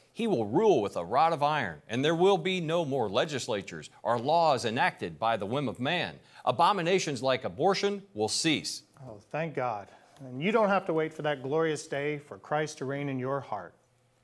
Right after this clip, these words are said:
Speaker 2: Well, our key verse for today, Leviticus ten three, says, "By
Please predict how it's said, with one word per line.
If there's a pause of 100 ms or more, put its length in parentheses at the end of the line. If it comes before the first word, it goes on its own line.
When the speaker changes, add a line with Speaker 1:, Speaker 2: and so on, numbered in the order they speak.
(420)
Speaker 2:
Well,
our
key
verse
for
today,
Leviticus
ten
three,
says, (260)
"By